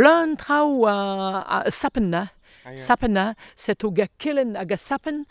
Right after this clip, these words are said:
Speaker 1: euh, hen jom, euh, glas pa den gont, set o zo ato gwe, euh, ba am, a zo ato glas, per. Set o zo brav tre.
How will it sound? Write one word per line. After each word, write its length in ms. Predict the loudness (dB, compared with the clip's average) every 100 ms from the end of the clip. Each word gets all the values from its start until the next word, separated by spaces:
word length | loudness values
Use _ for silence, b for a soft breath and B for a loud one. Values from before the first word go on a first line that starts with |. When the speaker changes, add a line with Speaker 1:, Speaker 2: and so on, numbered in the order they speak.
| B B B
Speaker 1:
euh, 80 | -8 -4
hen 220 | -2 0
jom, 400 | 0 2 2 2 0
euh, 120 | -2
glas 480 | 2 4 4 0 -2
pa 220 | 0 0
den 160 | 0 0 2
gont, 320 | 2 0 -6 B B
set 240 | -6 -4 -2
o 80 |
zo 220 | 0 0 0 2
ato 380 | 2 0 -6 -6
gwe, 640 | -4 -2 -2 -2 0 2
euh, 160 | 2 4
ba 160 | 2 4
am, 320 | 2 4 2
a 300 | 2 2 2 0
zo 220 | -2 -2
ato 240 | -4 -6
glas, 480 | -4 -2 -2 -6 -10
per. 240 | -10 -12 -14 b b b
Set 160 | -16 -12
o 80 | -12
zo 80 | -12
brav 540 | -12 -4 0 0 -2
tre. 300 | -6 -6 -6